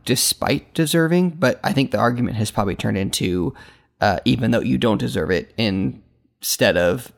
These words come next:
"despite," like, like,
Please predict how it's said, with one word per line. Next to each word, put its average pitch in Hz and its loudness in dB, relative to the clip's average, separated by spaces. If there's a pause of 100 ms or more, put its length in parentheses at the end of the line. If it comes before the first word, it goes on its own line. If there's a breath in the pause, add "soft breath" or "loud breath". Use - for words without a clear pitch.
(180)
"despite," - 0 (760)
like, - -2 (1700)
like, - -6